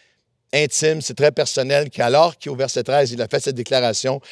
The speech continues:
il avait rassemblé hommes, femmes et enfants en famille devant Dieu.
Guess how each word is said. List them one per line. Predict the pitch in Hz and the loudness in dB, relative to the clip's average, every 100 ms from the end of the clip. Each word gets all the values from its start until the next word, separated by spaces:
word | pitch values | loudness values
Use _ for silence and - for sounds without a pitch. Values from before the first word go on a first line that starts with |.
| - | -12
il | 131 | 2
avait | 131 123 123 | 4 6 4
rassemblé | 139 139 127 123 135 | 4 2 0 0 0
hommes, | 135 135 | 0 -2
femmes | - 139 131 | 0 -2 0
et | |
enfants | 120 107 117 117 | -6 -4 -4 -4
en | 113 | -6
famille | - 120 120 113 | -4 -4 -4 -6
devant | 110 107 107 | -6 -6 -8
Dieu. | 95 98 | -10 -18